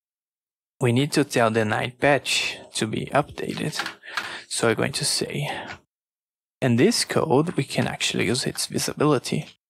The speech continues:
So let's go here, else. Then what we're going to say is, actually I could create a function here.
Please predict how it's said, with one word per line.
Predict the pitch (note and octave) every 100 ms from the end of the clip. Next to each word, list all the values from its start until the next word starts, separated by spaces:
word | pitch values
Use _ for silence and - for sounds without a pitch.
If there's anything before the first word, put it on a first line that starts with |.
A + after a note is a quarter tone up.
| _ _ _ _ _
So | - - - - - -
let's | - -
go | -
here, | - - - C3+ F3+ G3 - - - - -
else. | B2+ - F#3+ - - - - _ _ _ _ _ _ _ _ _ _ _ _ _
Then | C3+ A#2+ A2+ G#2+ G#2 G#2+
what | A2+ A#2 - - - - -
we're | -
going | - -
to |
say | - - D#3 D#3+ D#3+ D#3
is, | - C3+ B2+ B2+ B2 - - - - _ _ _ _ _ _ _ _ _ _ -
actually | D3 D#3 - F3 E3
I |
could | - E3+ -
create | - - -
a | -
function | - - - - -
here. | - D3 - D3